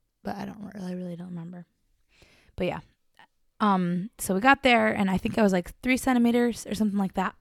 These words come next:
And so that was nice, like, three or four centimeters. And then I don't remember. I know the doctor, the doctor got there at some point, maybe at, like, three in the morning and checked me again, probably. I don't know.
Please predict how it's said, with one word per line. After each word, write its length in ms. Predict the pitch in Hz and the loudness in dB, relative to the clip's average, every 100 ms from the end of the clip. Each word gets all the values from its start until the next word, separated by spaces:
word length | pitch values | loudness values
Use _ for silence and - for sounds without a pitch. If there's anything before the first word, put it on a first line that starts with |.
| _ _ - - - - - - _ 202 | _ _ -20 -20 -20 -20 -20 -20 _ 0
And 440 | 202 196 185 180 | 2 4 2 2
so 100 | 196 | 0
that 160 | 185 185 | 0 0
was 400 | 190 - - 302 _ | -2 -8 -20 -20 _
nice, 300 | 190 175 196 | -4 -2 -2
like, 140 | 202 - | -6 -2
three 160 | 190 | -2
or 40 | 185 | 0
four 200 | 175 170 | 0 -2
centimeters. 680 | 170 170 165 170 220 - - | -2 -2 -2 -2 -4 -8 -4
And 180 | 180 | 0
then 600 | 175 170 165 165 165 165 - _ _ | 2 2 0 0 0 0 -4 _ _
I 120 | 185 | -4
don't 180 | 175 160 | -2 -2
remember. 640 | 170 170 165 165 170 170 - _ _ _ _ - _ _ _ _ _ - | 0 0 2 2 2 0 -6 _ _ _ _ -20 _ _ _ _ _ -2
I 220 | 185 175 | 2 4
know 160 | 175 170 | 4 2
the 80 | |
doctor, 460 | 170 170 - 185 175 - _ _ _ _ _ - | 4 2 2 -2 -2 -6 _ _ _ _ _ 2
the 80 | |
doctor 300 | 185 180 - | 6 6 4
got 240 | 180 175 170 | 0 0 4
there 160 | 175 | 4
at 80 | 170 | 4
some 200 | - 175 | 4 2
point, 560 | - 175 175 175 180 180 | 4 2 4 4 4 4
maybe 200 | 175 180 | 2 2
at, 40 | |
like, 160 | 180 - | 0 -2
three 200 | 175 175 | 0 2
in 40 | |
the 60 | 170 | 4
morning 540 | 170 165 165 165 165 | 4 4 2 2 2
and 260 | 156 160 147 - _ _ _ | 2 0 -2 -10 _ _ _
checked 240 | - 175 - | -12 -6 -2
me 100 | 165 | 0
again, 300 | 151 170 160 | -2 -4 -4
probably. 480 | 160 160 170 165 170 | -4 0 2 2 0
I 80 | |
don't 160 | 170 165 | -2 -2
know. 240 | 165 170 | -2 -4